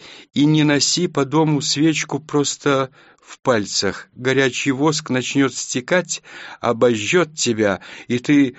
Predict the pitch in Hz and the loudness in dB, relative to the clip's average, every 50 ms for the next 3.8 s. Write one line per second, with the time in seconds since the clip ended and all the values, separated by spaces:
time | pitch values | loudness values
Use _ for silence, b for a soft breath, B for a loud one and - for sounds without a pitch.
0 | B B B - 139 147 151 160 165 156 143 127 117 107 98 - - - - 113 | B B B 0 2 2 4 4 6 6 4 4 2 0 0 0 -2 -2 -2 0
1 | 127 139 131 107 - - - - - 95 92 B B B B B B B _ _ | 2 2 2 2 0 -4 -6 -8 -10 -12 -12 B B B B B B B _ _
2 | - 113 104 104 - 143 156 156 156 170 170 - 180 185 165 156 151 147 156 175 | -2 -2 -2 0 0 -2 0 0 0 0 0 0 -2 -2 0 0 0 0 0 0
3 | 190 208 226 214 185 165 127 107 95 - - - 76 69 64 | -2 -2 -2 -4 -2 -2 -2 -2 -4 -6 -8 -12 -12 -12 -12